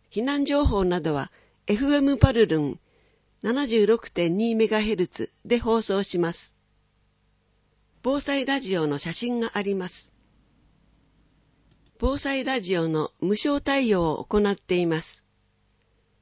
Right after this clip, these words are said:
対象、次のいずれかに該当する世帯。丸一、津波洪水浸水想定区域に居住。丸二、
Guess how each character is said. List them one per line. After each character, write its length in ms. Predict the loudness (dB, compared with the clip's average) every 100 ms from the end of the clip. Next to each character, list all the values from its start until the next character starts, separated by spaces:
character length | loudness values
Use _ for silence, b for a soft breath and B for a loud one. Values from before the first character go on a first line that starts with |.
| _ _
対 180 | -6 -4
象、 380 | -2 -2 -2 -6 _ _ _ _ _ _ _ -8
次 280 | -2 2 4
の 140 | 4
い 60 | 4
ず 140 | 0
れ 120 | 0
か 140 | 0 2
に 120 | 2
該 240 | 4 2
当 200 | 2 0
す 120 | 0
る 100 | -4
世 180 | -4 -6 -4
帯。 340 | -6 -6 _ _ _ _ _ _ _ _ _ -8
丸 240 | -4 -2 -2
一、 360 | -4 -6 -8 _ _ _ _ _ _ _ -8
津 140 | -2
波 340 | 2 2 2
洪 280 | -2 -2 -2
水 260 | 0 -2 -2
浸 300 | -2 -2 -2
水 260 | -2 -4
想 240 | -2 -2 -2
定 200 | -2 -2
区 140 | -2
域 240 | -2 0 0
に 140 | 0
居 180 | -2 -4
住。 380 | -4 -4 -6 -10 _ _ _ _ _ _ _ _ _ _ _ _
丸 260 | -4 0 0
二、 240 | 0 -2